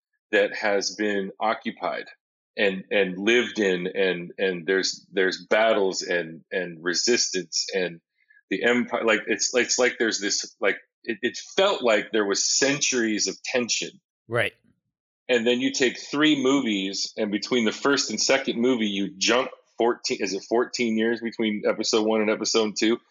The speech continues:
Speaker 2: I think
Speaker 1: There's
Speaker 2: so.
Speaker 1: a whole lot of story in there.
Speaker 2: Yeah.
Speaker 1: You know? You know, and you just cut right to the romantic tension between Padme and Anakin. It's like, well, wait a minute. What was Anakin doing for the last fourteen years? I wanna know that.
Speaker 2: Right.
Speaker 1: You know,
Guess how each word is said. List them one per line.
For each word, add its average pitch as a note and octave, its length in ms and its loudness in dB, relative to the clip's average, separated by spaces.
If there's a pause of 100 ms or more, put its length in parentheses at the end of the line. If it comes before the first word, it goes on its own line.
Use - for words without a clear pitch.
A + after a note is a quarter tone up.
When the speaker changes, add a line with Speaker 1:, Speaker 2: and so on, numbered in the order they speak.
(180)
Speaker 2:
I C3 80 -4
think B2 100 2
Speaker 1:
There's D4+ 100 4
Speaker 2:
so. G#3 60 4
Speaker 1:
a F3 40 2
whole B3 360 2
lot G#3 180 2
of F#3+ 80 0
story B3 560 0
in G#2 140 -2
there. F#2+ 240 -8 (220)
Speaker 2:
Yeah. G#2 220 -8 (460)
Speaker 1:
You B2+ 140 0
know? B2+ 420 2 (500)
You C#3+ 100 -2
know, C#3+ 80 2
and D#3 140 2
you E3+ 80 -4
just F3 260 0
cut G3+ 280 0
right C#3 320 2
to E3+ 120 -8
the D3+ 100 -2
romantic C#3 580 -6
tension D3 460 -6
between G#2 340 -8
Padme B2 380 -2
and A2 200 2
Anakin. A2+ 500 -2
It's G#2 200 -10
like, B2 160 -2
well, D#3+ 180 0
wait A3+ 180 2
a D#3+ 40 0
minute. G3+ 280 -4 (280)
What E3+ 160 2
was E3+ 160 2
Anakin E3 420 0
doing G#3 240 0
for - 120 -4
the G#2+ 80 0
last G2+ 320 -2
fourteen G2 420 -6
years? F2+ 200 -2
I A2+ 80 2
wanna D#3+ 220 2
know A2+ 240 2
that. B2+ 320 0 (400)
Speaker 2:
Right. F#2 200 -4 (460)
Speaker 1:
You G#2+ 100 -4
know, F#2 360 -2